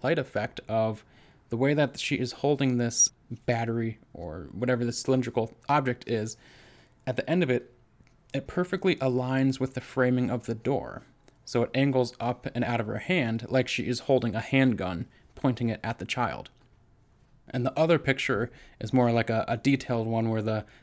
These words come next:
the girl just sort of starts to look demonic i-, in nature.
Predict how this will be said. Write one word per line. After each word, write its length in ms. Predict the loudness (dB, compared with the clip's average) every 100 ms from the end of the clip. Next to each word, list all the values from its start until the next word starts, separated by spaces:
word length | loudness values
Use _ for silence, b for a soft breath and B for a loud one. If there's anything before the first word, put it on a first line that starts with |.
| -10
the 80 | -2
girl 300 | 2 2 0
just 420 | -4 -4 -6 -8
sort 200 | -6 -6
of 80 | -4
starts 280 | -6 -6 -8
to 120 | -6
look 220 | -6 -8 -20 b b -8
demonic 600 | -2 0 0 -2 -6 -10 -20 _ -6
i-, 40 | -2
in 380 | -2 0 0
nature. 400 | 0 0 -2 -6